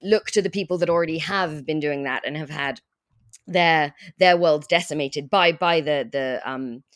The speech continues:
you know, barbaric systems that, that Butler and I both ag-, agree are the same ones. Um,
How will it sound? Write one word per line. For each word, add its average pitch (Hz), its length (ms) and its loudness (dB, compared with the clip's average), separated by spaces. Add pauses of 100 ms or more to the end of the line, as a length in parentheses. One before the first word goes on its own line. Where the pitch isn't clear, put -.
(100)
you 156 80 -6
know, 147 100 -2
barbaric 147 400 -2
systems 127 380 -12
that, - 180 -10
that 117 140 -10 (240)
Butler 123 200 -8
and 139 100 -10
I 131 60 -10
both 135 260 -8
ag-, 101 100 -16 (100)
agree 135 340 -8
are 131 120 -8
the 139 80 -18
same 135 300 -8
ones. 143 420 -2 (400)
Um, 165 380 2